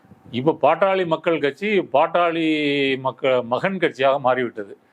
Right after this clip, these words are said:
அன்புமணிக்கு வந்து இப்ப அன்புமணி போய் ராஜ்யசபா எம் பி. யாரு? ஏ டி எம் கே போட்ட பிச்சை. இப்ப ஏ டி எம் கே தான் நீங்க பத்து புள்ளி அஞ்சு இடஒதுக்கீடும் வந்து வாங்குனீங்க. இப்ப ரெண்டுக்கும் ஏத்தி ஏ டி எம் கேக்கு டாட்டா காமிச்சிட்டு இங்க வர வேண்டிய காரணம் என்ன?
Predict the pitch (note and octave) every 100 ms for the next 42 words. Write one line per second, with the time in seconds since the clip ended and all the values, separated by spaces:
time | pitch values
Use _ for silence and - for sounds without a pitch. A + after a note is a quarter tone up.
0 | _ _ - - A#2+ G#3+ A#3 G#3 F#3+ E3
1 | E3 D#3 G3 F#3+ C#3 B2+ E3+ F3+ D#3+ C3+
2 | D#3 F3 C3+ D3 C#3+ - D3+ C3+ A#2+ B2
3 | B2+ C#3 C3+ C#3 C#3+ C#3+ D3 _ _ _
4 | - C#3+ E3 E3+ C3+ C3+ B2 B2 B2 B2
5 | - A#2+ B2+ - - C3 D3 D3+ D3 F3+
6 | F3 E3 D3+ D3+ C#3+ C#3+ F#3 D#3+ D3 B2+
7 | B2+ E3 D#3 D3 C#3 C3 C3 B2+ D3+ D3+
8 | C3 C3+ C#3 C3+ A#2+ A#2+ A2 G#2+ A#2+ -
9 | _ _ _ C#3 A#2+ C#3 F3+ F3 F#3 D3+
10 | F3 E3 D#3 C3+ D#3+ E3 E3 D#3 C#3+ C3+
11 | C#3 D3+ C#3 C3+ A#2+ A#2 C#3+ D3 C#3+ C3+
12 | D#3 D3 C3+ C3+ C3 B2+ B2 B2 C#3